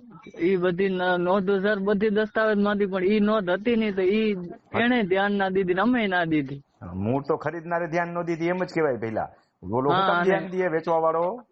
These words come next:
Speaker 1: અને જેના કારણે દસ્તાવેજ કરે ઈ વકીલે ધ્યાન ના દીધી.
Speaker 2: હમ, હમ.
Speaker 1: નકર અમને તેરે ના પાડી દીધી હોય તો વાતમાં કાંઈ નતું.
Speaker 2: જો વકીલનો વાંક હોતો જ નથી, હું કહું છું, હોય તોય હું એમ કહું છું નથી હોતો.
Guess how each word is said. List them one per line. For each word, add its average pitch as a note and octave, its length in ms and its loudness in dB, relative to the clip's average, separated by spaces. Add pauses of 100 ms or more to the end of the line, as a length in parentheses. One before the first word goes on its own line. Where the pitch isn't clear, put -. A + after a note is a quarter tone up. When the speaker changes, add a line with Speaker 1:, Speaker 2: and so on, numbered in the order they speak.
(800)
Speaker 1:
અને E3 220 -2
જેના G3+ 300 2
કારણે G3+ 180 -2
દસ્તાવેજ G#3 460 0
કરે G#3+ 180 2
ઈ G3 80 4
વકીલે G#3+ 440 2
ધ્યાન F#3 260 0
ના F#3 200 0
દીધી. D#3 340 0 (400)
Speaker 2:
હમ, B2+ 520 -4
હમ. A#2 400 -2
Speaker 1:
નકર D#3+ 180 0
અમને F3 240 -2
તેરે F#3+ 300 0
ના G3 180 0
પાડી G3 260 0
દીધી F#3+ 320 2
હોય G3+ 240 -2
તો E3+ 380 0
વાતમાં F3 400 0
કાંઈ D#3+ 200 0
નતું. C#3 400 -4
Speaker 2:
જો B2 160 -2 (180)
વકીલનો E3+ 520 -2
વાંક D#3 260 -2
હોતો D#3+ 300 0
જ C3+ 80 -12
નથી, C#3+ 180 -6
હું C3 120 -2
કહું A#2+ 140 -2
છું, A2+ 140 -6
હોય D#3 180 0
તોય F#3+ 260 0
હું F#3+ 100 0
એમ F3+ 60 -4
કહું F3+ 120 0
છું D#3 100 0
નથી D#3+ 200 0
હોતો. A#2+ 280 0